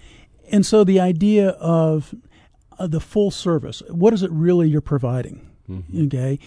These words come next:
Speaker 1: You're, you're providing, obviously, the service or the
Speaker 2: Yeah,
Speaker 1: product,
Speaker 2: I love
Speaker 1: but you're
Speaker 2: that.
Speaker 1: also providing the, the, the social aspect of it, the human connection aspect
Speaker 2: Well,
Speaker 1: of
Speaker 2: I'll
Speaker 1: it.
Speaker 2: tell you, it's, I mean,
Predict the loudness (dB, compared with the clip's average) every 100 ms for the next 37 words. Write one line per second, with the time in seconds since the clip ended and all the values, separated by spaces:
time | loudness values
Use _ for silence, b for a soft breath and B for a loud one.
0 | B B -2 0 4 4 4 0 2 0
1 | 0 2 0 0 -2 -2 -2 -4 -8 -6
2 | -4 -4 -4 -8 -6 -4 -4 -4 -2 0
3 | 0 -4 -12 -14 -14 -12 -4 -2 -2 -6
4 | -6 -8 -6 -4 -4 -2 -4 -6 -8 -4
5 | 0 2 0 b b b b b _ -20
6 | -10 -6 0 2 2 -2 -4 -4 -4 -4
7 | -4 -6 -8 -12 _ -14 -6 -2 0 2
8 | 2 2 0 -2 -4 -4 -6 -8 -8 -10
9 | -8 -6 -6 -6 -8 -12 -10 -10 -8 -8
10 | -10 -12 -8 -4 -2 -4 -6